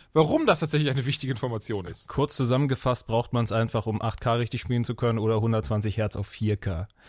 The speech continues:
Speaker 2: Das Problem an der Nummer ist, man muss erstmal einen Fernseher haben, der das kann. Zum Beispiel von L G, die haben die C X, ne, der kann's. Ich glaub, B X kann's auch. Ich hab den, äh,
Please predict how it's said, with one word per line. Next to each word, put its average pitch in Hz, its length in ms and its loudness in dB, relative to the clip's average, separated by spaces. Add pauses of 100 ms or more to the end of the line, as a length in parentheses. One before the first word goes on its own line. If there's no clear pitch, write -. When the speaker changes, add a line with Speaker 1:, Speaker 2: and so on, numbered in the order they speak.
(220)
Speaker 2:
Das 117 180 -2
Problem 131 420 0
an 127 160 2
der 123 80 4
Nummer 127 320 2
ist, - 320 -2 (160)
man 117 120 2
muss 151 200 0
erstmal 127 320 0
einen 117 80 0
Fernseher 123 400 2
haben, 110 260 0
der 104 160 0
das 107 300 -4 (440)
kann. 104 340 -2 (160)
Zum 143 120 -2
Beispiel 147 480 2
von 127 240 -2
L 113 200 0
G, 139 360 0
die 120 180 -2
haben 113 140 0
die 110 120 -2
C 123 360 -2
X, - 380 -8
ne, 123 320 0
der 120 260 -2
kann's. 127 360 -2 (460)
Ich 110 160 -4
glaub, 113 220 0
B 135 240 2
X 131 160 -6
kann's 120 340 -2
auch. 135 520 0
Ich 117 160 -6
hab 123 100 -4 (160)
den, 113 720 0
äh, 117 280 -4